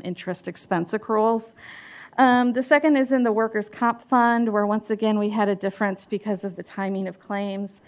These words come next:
And then finally in the fire pension fund, and the difference there was due to higher than anticipated benefit payments because of a larger number than anticipated of retirements and disabilities.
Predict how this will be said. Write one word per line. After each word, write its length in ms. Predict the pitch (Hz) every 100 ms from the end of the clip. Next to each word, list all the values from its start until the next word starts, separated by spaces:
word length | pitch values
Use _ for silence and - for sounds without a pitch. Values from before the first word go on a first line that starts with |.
| - - 302 226
And 120 | 220
then 120 | 214
finally 520 | 202 240 233 240 233
in 120 | 208
the 80 | 185
fire 340 | - 196 196 196
pension 480 | - 196 - 233
fund, 540 | 220 233 220 226 220 220
and 160 | 202 202
the 60 |
difference 360 | 208 226 226 220
there 180 | 220 208
was 180 | 196 196
due 220 | 190 185
to 320 | - 196 180
higher 440 | 175 - 202 202 196
than 180 | 202
anticipated 880 | 185 180 - 185 185 - 180 180 180 - - - -
benefit 400 | 214 208 208 214
payments 440 | 220 220 220 214 -
because 320 | 202 208 196
of 80 | 190
a 60 |
larger 360 | 180 180 180 185
number 300 | 185 185 180
than 200 | 175 175
anticipated 720 | 170 185 180 170 185 170 165
of 100 | 165
retirements 640 | 170 - 175 170 170 160
and 80 | 170
disabilities. 920 | - - 160 160 156 151 143 - -